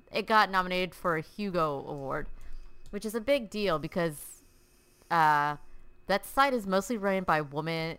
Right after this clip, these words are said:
by women. The engineers are all women. The developers are pretty much all women. Like, it's a huge,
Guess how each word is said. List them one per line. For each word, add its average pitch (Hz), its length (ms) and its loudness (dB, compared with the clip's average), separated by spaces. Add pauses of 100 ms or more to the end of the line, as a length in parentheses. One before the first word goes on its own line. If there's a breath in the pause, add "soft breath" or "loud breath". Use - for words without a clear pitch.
by 147 140 0
women. 196 500 -2
The 165 140 -6
engineers 165 500 -2
are 190 100 2
all 185 160 6
women. 185 460 0
The 156 60 -8
developers 175 600 0
are 175 100 2
pretty 180 200 -6
much 180 180 -4
all 170 160 4
women. 165 560 -2
Like, 151 180 -6
it's 165 120 -10
a 175 40 -8
huge, 180 320 -6